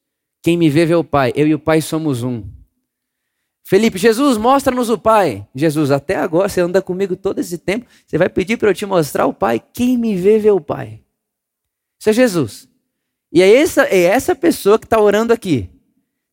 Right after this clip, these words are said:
Então grava tudo isso. Co-, leia esse texto comigo aqui agora com tudo isso na cabeça. Ma-, João capítulo dezessete, verso vinte. Jesus orando: "E oro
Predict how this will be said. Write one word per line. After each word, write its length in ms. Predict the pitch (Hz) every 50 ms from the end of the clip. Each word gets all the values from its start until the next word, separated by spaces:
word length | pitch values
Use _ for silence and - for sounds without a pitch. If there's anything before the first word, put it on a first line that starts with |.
| _ -
Então 140 | 185 190 160
grava 280 | 160 185 214 240 240
tudo 240 | 240 247 208 226 233
isso. 240 | 220 190 160 - -
Co-, 200 | - - 151 - _ _ -
leia 340 | - 147 160 202 240 269 254
esse 180 | 233 214 -
texto 300 | 202 - 202 196 190 -
comigo 280 | - 185 180 196 185 175
aqui 280 | 160 _ _ - 175 170
agora 300 | 143 143 175 196 214 -
com 160 | - 190 175
tudo 260 | - 240 - 220 208
isso 180 | 220 220 - 226
na 120 | 226 226
cabeça. 420 | - 240 202 190 160 139 - -
Ma-, 180 | 160 175 175 170 _ _ - - - -
João 260 | 147 180 202 233 254
capítulo 400 | - 226 - 220 226 - 214 190
dezessete, 500 | 156 170 185 156 - 202 208 220 - 214
verso 320 | 180 208 214 - - 233
vinte. 560 | 180 185 185 147 127 - - - - _ _ _ _ _ _ _ _ _ _ _ _ _ _ _ -
Jesus 300 | 147 156 165 170 196 190
orando: 440 | 214 214 202 196 170 135 110 104 - - _ -
"E 160 | 233 226 220
oro 480 | 226 247 262 240 208 170 175 180 180